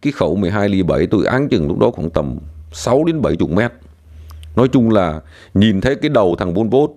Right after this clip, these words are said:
với, ừm, một cái thân súng khẩu mười hai ly bảy là cứ thế nó quét đi quét lại, là cái hướng ở, cái hướng cánh trái của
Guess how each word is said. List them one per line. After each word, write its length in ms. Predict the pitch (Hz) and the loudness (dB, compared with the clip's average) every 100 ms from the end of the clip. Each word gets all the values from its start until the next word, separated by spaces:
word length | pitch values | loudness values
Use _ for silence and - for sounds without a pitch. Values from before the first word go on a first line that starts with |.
| - | -4
với, 180 | 123 127 | 2 2
ừm, 840 | 135 113 107 107 104 98 92 85 80 - - - - | 4 4 4 4 4 2 2 0 -2 -4 -10 -18 -4
một 300 | - 98 90 - | 2 4 2 -4
cái 60 | - | -4
thân 180 | 123 104 | -2 0
súng 260 | 127 143 | 0 0
khẩu 180 | 101 82 | 0 0
mười 120 | 95 | 0
hai 140 | 101 98 | 2 2
ly 120 | 98 | 2
bảy 220 | 87 65 | 2 0
là 140 | 101 90 | -2 0
cứ 200 | 127 139 | 2 2
thế 180 | 135 | 2
nó 140 | 131 131 | 2 -2
quét 260 | 131 131 | 0 -2
đi 120 | 131 98 | 0 0
quét 200 | 110 110 | 0 0
lại, 200 | 104 - - _ - | -2 -6 -20 _ -4
là 120 | 76 | -2
cái 160 | 101 101 107 | -2 -2 2
hướng 240 | 139 156 | 2 2
ở, 100 | 101 - - - - - - - | -2 -4 -14 -20 -20 -20 -20 -4
cái 100 | 120 123 | 2 4
hướng 440 | 135 147 147 123 | 4 2 0 -2
cánh 180 | 127 127 | -2 -2
trái 260 | 139 147 | 0 0
của 120 | 156 | -2